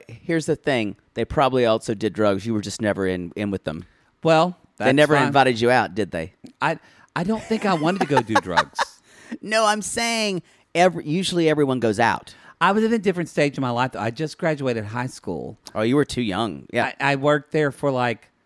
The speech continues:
Speaker 2: four weeks. And the only reason I got the job is I w-,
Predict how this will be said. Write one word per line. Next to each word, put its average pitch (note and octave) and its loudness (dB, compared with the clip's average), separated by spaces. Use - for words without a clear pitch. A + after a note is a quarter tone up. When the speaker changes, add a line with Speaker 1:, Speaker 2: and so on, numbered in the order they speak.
Speaker 2:
four E3 4
weeks. C3+ -4
And C#3 -8
the D#3 -4
only E3 0
reason D#3+ -2
I C3+ -2
got B2 -4
the - -18
job A2 -4
is G#2+ -12
I A#2 -4
w-, G#2+ -8